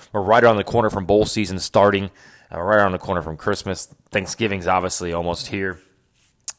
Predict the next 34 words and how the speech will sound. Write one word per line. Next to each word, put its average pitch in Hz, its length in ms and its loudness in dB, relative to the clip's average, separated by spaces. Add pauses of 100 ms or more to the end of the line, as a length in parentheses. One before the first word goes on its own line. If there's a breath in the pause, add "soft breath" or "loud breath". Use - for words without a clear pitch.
Uh, 92 140 0
and 90 180 -2
then 92 160 -2
the 85 100 -2
start 95 380 4
of 87 160 0
the 87 60 -2
new 90 120 -4
year. 92 200 -4
We 92 80 -6
got 95 120 -4
college 104 300 0
basketball. 101 460 -2
We're 104 80 -6
gonna 95 200 -8 (380 loud breath)
take 127 100 -6
a 110 60 -6
deep 110 320 -2
dive 101 360 6
into 101 260 -6
that 95 320 2 (340 loud breath)
next 101 340 -4
week. 104 480 -6 (280 soft breath)
Uh, 87 140 -4
and 104 100 -4
then 117 80 -4
we're 135 60 -6
gonna 151 120 -6
talk 131 180 2
a 120 40 -6
little 113 180 -2
IndyCar, 113 500 2
as 95 200 -2
always, 104 560 0